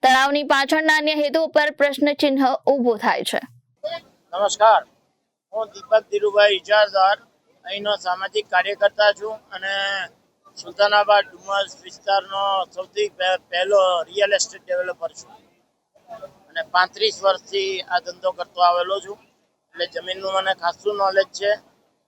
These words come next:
Speaker 2: હવે ભીમપોર સામુદાયિક મંડળી, ધ ભીમપોર સામુદાયિક સહકારી ખેતી મંડળી લિમિટેડને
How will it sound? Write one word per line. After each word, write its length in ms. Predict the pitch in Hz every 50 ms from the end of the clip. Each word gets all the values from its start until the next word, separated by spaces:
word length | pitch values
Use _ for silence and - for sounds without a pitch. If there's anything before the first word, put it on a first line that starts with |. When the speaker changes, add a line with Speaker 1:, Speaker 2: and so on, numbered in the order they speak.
| _ _ _ _ _ _
Speaker 2:
હવે 460 | 175 185 196 202 202 202 202 202 190 175
ભીમપોર 420 | - _ 170 170 _ - 226 226
સામુદાયિક 500 | - 196 196 202 202 196 - 196 202 202 196
મંડળી, 680 | 185 180 180 180 185 185 185 185 180 185 208 202 190
ધ 480 | 175 - _ _ _ - 160 180 180 -
ભીમપોર 640 | 165 160 160 _ _ - 190 196 202 202 202 196
સામુદાયિક 600 | 185 - 180 175 175 175 180 175 - 180 185 190 -
સહકારી 540 | - - 170 175 165 _ 180 185 185 196 185
ખેતી 340 | - _ 165 - - 190
મંડળી 380 | 185 175 170 170 175 175 190 185
લિમિટેડને 680 | 170 175 175 190 196 _ 208 214 208 208 196 180 175 165